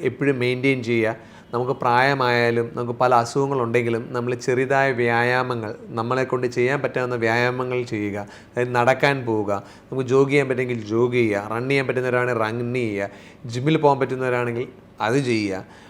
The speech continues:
അത് ഇപ്പം നമുക്കൊന്നും പറ്റത്തില്ല, നമ്മൾ സർജറി കഴിഞ്ഞു, അപ്പം നമുക്ക് വലിയ ആക്ടിവിറ്റി ഒന്നും ചെയ്യാൻ പറ്റുന്നില്ലെങ്കിൽ at least നമുക്ക് സ്വിമ്മിങ് ചെയ്യാം, നമുക്ക് ചെറിയ യോഗ,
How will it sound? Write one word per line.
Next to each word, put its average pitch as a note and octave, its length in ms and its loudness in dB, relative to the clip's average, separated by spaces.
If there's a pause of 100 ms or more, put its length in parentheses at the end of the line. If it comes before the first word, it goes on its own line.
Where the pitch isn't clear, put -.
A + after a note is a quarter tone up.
(140)
അത് C#3+ 160 0
ഇപ്പം D3+ 220 0
നമുക്കൊന്നും D3 440 2
പറ്റത്തില്ല, C3+ 360 2
നമ്മൾ C3+ 180 0
സർജറി C3 400 2
കഴിഞ്ഞു, B2+ 500 0
അപ്പം D3+ 180 2
നമുക്ക് D3 200 4
വലിയ C#3+ 240 4
ആക്ടിവിറ്റി C3+ 420 -2
ഒന്നും C#3+ 240 0
ചെയ്യാൻ D3+ 360 2
പറ്റുന്നില്ലെങ്കിൽ B2 520 -2 (340)
at - 220 -6
least F#3+ 300 2
നമുക്ക് C#3+ 360 0
സ്വിമ്മിങ് C#3 640 -2
ചെയ്യാം, A#2+ 400 0 (460)
നമുക്ക് B2 340 -4 (760)
ചെറിയ C3 200 0
യോഗ, A#2+ 460 4